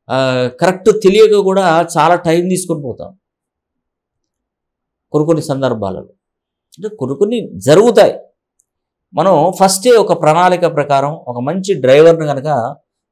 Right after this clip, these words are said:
తెలిసిన డ్రైవర్ని, ఇదివరకు వెళ్ళిన డ్రైవర్ని కనుక తీసుకెళ్తే డైరెక్ట్గా తీసుకెళ్తాడు.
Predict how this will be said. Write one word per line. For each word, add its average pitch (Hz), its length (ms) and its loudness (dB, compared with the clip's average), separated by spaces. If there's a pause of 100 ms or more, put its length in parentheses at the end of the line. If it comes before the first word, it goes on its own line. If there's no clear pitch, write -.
(120)
తెలిసిన 196 340 2
డ్రైవర్ని, 151 420 0
ఇదివరకు 147 320 0
వెళ్ళిన 131 240 -4
డ్రైవర్ని 120 380 0
కనుక 110 260 -8
తీసుకెళ్తే 127 540 -8 (1700)
డైరెక్ట్గా 147 460 4
తీసుకెళ్తాడు. - 600 -12